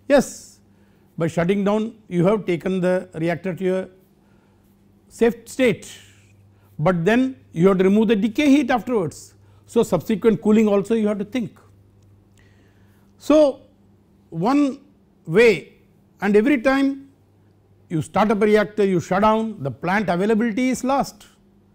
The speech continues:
So, it is not good. So, what he does? He puts two pumps. If one operates, if it trips, the other standby comes. So, this way the trip of a pump, that event need not be considered.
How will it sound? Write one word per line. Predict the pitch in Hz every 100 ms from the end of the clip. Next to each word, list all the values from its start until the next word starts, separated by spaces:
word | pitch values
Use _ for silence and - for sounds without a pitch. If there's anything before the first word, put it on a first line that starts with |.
| _ _ _
So, | 214
it |
is | 233
not | 226 269 208
good. | 208 139 -
So, | 202
what | 196 208
he | 247
does? | 214 220 - - _ _ _ _ _ _ _ _ _ _ _ _ _ _ _ _
He | 226
puts | 240 - 240 - -
two | 262
pumps. | 196 160 127 - - - _ _ _ _ _ _ _ _
If | - 131
one | 127 170 233
operates, | 233 226 254 247 -
if | 180 151
it | 175 -
trips, | 220 233 -
the | 160
other | 151 170
standby | 165 - 160 156 156
comes. | 160 131 - _ _ _
So, | 233
this | 196 226 254
way | 294 285 - _ _ _ - -
the | 175 202 185 170
trip | 240 294 -
of | 208
a | 208
pump, | - 214 165
that | 180 190
event | 240 247 240 - - _ _
need | 196 214 185
not | 220 190
be | 196
considered. | 233 247 202 -